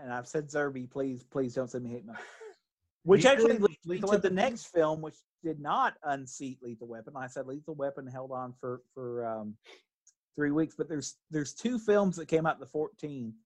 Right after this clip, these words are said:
Speaker 1: that have a place in cinema history for different reasons. When Harry Met Sally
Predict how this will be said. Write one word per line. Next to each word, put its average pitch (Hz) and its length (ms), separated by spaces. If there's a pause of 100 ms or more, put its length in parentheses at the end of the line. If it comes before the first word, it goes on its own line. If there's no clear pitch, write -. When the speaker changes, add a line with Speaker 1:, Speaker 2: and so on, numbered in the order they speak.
(720)
Speaker 1:
that 135 80
have 139 140
a 135 40
place 156 400
in 139 140
cinema 143 280
history 123 520 (640)
for 147 100
different 147 320
reasons. 117 520 (100)
When 135 140
Harry 185 240
Met 190 180
Sally 160 400